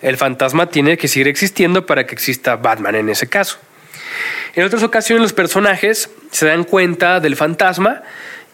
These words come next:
y el arco narrativo, la evolución dramática del personaje involucra que supera ese fantasma. Se da cuenta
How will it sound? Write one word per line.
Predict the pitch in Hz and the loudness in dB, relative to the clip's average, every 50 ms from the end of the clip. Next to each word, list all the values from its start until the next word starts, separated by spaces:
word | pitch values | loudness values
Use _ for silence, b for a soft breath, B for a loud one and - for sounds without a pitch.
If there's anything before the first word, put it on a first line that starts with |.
| _ | _
y | 202 208 226 247 - - - - - - _ | 2 4 4 4 2 0 -6 -18 -20 -6 _
el | - 147 147 143 143 139 135 | 2 4 4 6 6 4 4
arco | 143 156 170 - - 196 | 4 2 2 2 2 2
narrativo, | 190 185 175 175 175 175 - 214 202 196 180 185 175 | 4 4 4 2 0 0 2 2 2 4 4 4 4
la | 151 | 4
evolución | 147 139 135 135 123 143 147 | 4 4 4 2 2 2 2
dramática | 160 175 180 175 175 170 - 180 - 180 | 4 4 4 4 2 0 0 -2 -2 -2
del | 170 160 | -4 -2
personaje | - 180 170 - 196 196 190 180 - - | -2 -4 0 0 2 2 2 0 2 2
involucra | 190 190 190 185 190 196 196 208 - - 175 185 226 - B B B B B B B | 2 2 4 2 2 2 2 0 0 2 0 0 0 0 B B B B B B B
que | - 175 196 233 240 | 0 0 2 2 0
supera | - - 185 156 - 170 165 156 | 0 0 0 0 2 2 2 2
ese | 151 147 - 147 | 2 0 -2 -2
fantasma. | - 135 123 117 - 113 107 101 110 104 98 - | -2 -2 -4 -2 -2 -4 -4 -2 -6 -8 -8 -10
Se | - - - 143 | -8 -2 0 2
da | 143 156 156 | 2 0 2
cuenta | - 190 196 196 196 190 208 220 247 | 2 2 2 2 2 2 0 0 0